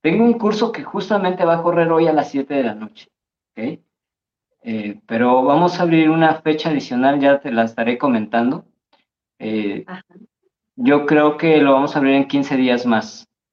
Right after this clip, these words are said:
Speaker 1: Quince días más.
Speaker 2: Ok.
Speaker 1: Terminamos este y abrimos el que sigue, la siguiente generación. Fíjate que llevo
Speaker 2: Pues
Speaker 1: ya dos años, dos años dando este curso y las personas que lo han tomado han tenido resultados espectaculares.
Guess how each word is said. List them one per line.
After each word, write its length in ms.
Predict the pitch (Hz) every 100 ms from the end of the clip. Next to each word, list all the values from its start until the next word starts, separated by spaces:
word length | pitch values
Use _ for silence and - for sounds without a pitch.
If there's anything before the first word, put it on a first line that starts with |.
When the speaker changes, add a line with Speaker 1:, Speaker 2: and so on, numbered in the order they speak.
| _ _ _
Speaker 1:
Quince 280 | - 120 127
días 200 | 120 120
más. 180 | 226 -
Speaker 2:
Ok. 40 |
Speaker 1:
Terminamos 440 | 240 - 277 151 -
este 380 | 156 151 165 151
y 80 |
abrimos 480 | 123 117 127 127 -
el 140 | 107 -
que 80 |
sigue, 380 | 107 120 107 101 _ _ _ _ -
la 80 |
siguiente 380 | 98 113 127 120
generación. 680 | 113 104 101 92 113 110 - _ _ _
Fíjate 300 | 147 165 165
que 120 | 160
llevo 180 | 135 147
Speaker 2:
Pues 100 | 151
Speaker 1:
ya 160 | 143 143
dos 300 | 147 151 -
años, 600 | 147 151 160 156 156 -
dos 200 | 143 143
años 320 | 156 156 156
dando 220 | 139 143
este 260 | 151 - 131
curso 460 | - 131 123 170 170
y 180 | 113
las 220 | 101 98 -
personas 440 | - 123 135 135
que 120 | -
lo 80 | 113
han 120 | 117
tomado 420 | 117 113 113 113
han 120 | 113 113
tenido 320 | 107 113 113
resultados 720 | 113 - - - 104 117 117
espectaculares. 1300 | - - _ _ _ _ _ 143 - _ _ _